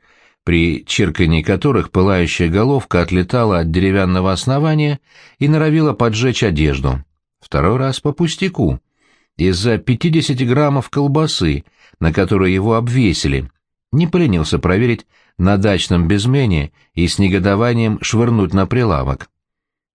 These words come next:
Бессменная продавщица даже рассказала об этом случае своему мужу, который, в свою очередь, пожелал встретиться с разборчивым клиентом наедине и в безлюдном месте, объяснить ему подоходчивее основы рыночной экономики.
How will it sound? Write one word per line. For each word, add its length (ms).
Бессменная 640
продавщица 680
даже 300
рассказала 580
об 100
этом 240
случае 380
своему 420
мужу, 520
который, 440
в 100
свою 440
очередь, 460
пожелал 420
встретиться 720
с 80
разборчивым 680
клиентом 540
наедине 640
и 160
в 80
безлюдном 520
месте, 560
объяснить 520
ему 240
подоходчивее 840
основы 400
рыночной 480
экономики. 720